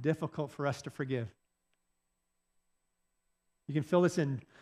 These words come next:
Forgiving others is difficult, but it is for our good.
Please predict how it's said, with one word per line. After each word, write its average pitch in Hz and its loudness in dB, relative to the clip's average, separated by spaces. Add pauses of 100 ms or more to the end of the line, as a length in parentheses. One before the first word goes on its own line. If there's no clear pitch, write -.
(580)
Forgiving 202 8
others 196 6
is 151 0
difficult, 156 2 (1160)
but 143 -2
it 147 2
is 151 -2
for 143 -6
our 131 -2
good. 107 -8